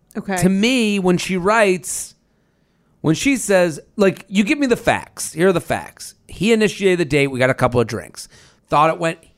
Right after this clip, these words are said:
Speaker 2: and then she writes, "I thought it went great and was interested in him."
Speaker 1: Mm-hmm.
Speaker 2: Okay. Those are two different things. That is how you feel and what happened.
Speaker 1: Okay.
Speaker 2: So what happened was get
Speaker 1: So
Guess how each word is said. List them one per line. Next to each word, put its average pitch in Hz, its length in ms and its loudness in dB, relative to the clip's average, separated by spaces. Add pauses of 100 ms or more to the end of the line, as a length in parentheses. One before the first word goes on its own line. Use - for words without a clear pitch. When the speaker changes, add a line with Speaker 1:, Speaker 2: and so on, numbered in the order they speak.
Speaker 2:
and 156 80 2
then 170 80 4
she - 160 -6
writes, 170 220 2 (180)
"I 190 560 2
thought 160 520 0
it 139 180 -6
went 135 340 0
great 143 640 0
and 123 160 0
was 123 320 0
interested 139 580 0
in 82 100 -20
him." - 120 -20 (340)
Speaker 1:
Mm-hmm. 208 240 -2
Speaker 2:
Okay. 139 400 0 (400)
Those 254 140 0
are 302 80 2
two 254 160 0
different 190 280 0
things. - 540 -6 (640)
That 127 160 0
is 175 100 0
how 185 100 2
you 202 140 2
feel 180 420 0
and 147 140 -2
what 135 100 -2
happened. 117 440 -2
Speaker 1:
Okay. 208 240 0
Speaker 2:
So 147 120 0
what 135 160 0
happened 196 320 0
was 196 200 2
get 160 220 0
Speaker 1:
So - 0 -